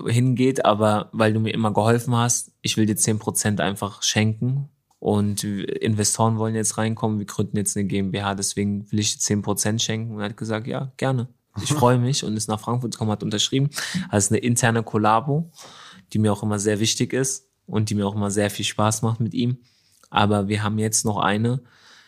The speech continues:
Speaker 1: richtig, richtig, richtig große Kollabo mit einer großen, gro-, mit einem großen Unternehmen, sagen wir's mal, das jedes Kind kennt. Also wenn du in jede Schule gehst, so, egal wo du
Speaker 2: Und die haben
Speaker 1: hingehst
Speaker 2: dich
Speaker 1: auf der
Speaker 2: angesprochen?
Speaker 1: Ga-, ja.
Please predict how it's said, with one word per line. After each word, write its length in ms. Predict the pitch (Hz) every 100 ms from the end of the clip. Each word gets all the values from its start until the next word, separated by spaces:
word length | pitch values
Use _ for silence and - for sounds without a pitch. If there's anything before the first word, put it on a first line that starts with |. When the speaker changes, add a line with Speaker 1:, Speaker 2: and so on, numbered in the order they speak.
| _ _ _ _ _ _ 117
Speaker 1:
richtig, 380 | 107 - 104
richtig, 380 | 113 107 101 -
richtig 260 | 107 - -
große 380 | - 110 110 -
Kollabo 400 | - 110 110 107
mit 200 | 101 95
einer 520 | 98 98 98 98 - -
großen, 680 | - 104 110 110 - 107 104 - -
gro-, 300 | - - - -
mit 180 | 104
einem 200 | 92 107
großen 420 | - 110 120 120 -
Unternehmen, 600 | 107 101 98 104 117 123
sagen 260 | 110 110
wir's 160 | 113 -
mal, 320 | 113 120 143 139 _
das 180 | - 101
jedes 240 | 104 98 -
Kind 220 | 110 104
kennt. 260 | 117 117
Also 440 | 110 107 - 92 120
wenn 140 | 120 95
du 60 | 95
in 60 |
jede 160 | 98 101
Schule 320 | - 107 104
gehst, 400 | 101 104 - -
so, 280 | - 165 -
egal 480 | - - - 92 101
wo 60 | 101
du 80 | 101
Speaker 2:
Und 200 | 101 131
die 80 |
haben 80 | 139
Speaker 1:
hingehst 20 |
Speaker 2:
dich 20 | 143
Speaker 1:
auf 280 | 160 160
der 80 | 98
Speaker 2:
angesprochen? 200 | 190 117
Speaker 1:
Ga-, 80 | -
ja. 220 | 98 87